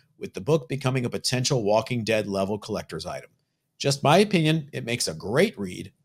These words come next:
Maybe people just got jaded from all the variant covers, especially once House of Slaughter dropped.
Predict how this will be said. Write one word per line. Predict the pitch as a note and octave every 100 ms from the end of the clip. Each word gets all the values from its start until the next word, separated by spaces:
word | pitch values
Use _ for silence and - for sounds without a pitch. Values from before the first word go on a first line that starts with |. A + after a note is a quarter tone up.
| _
Maybe | G#2+ A#2+ C3
people | C#3 B2+ A#2
just | G3+ -
got | A2 F2+
jaded | - G#2+ A#2 G#2+
from | F#2+
all | G2+ G#2+
the | F#2+
variant | A2 C#3 C3+ -
covers, | C3+ B2 A2
especially | E2 - B2+ B2 - A#2
once | G2+ G#2 -
House | G2 G#2 -
of | E2+
Slaughter | - - G#2 G2 F2
dropped. | F2+ D2 -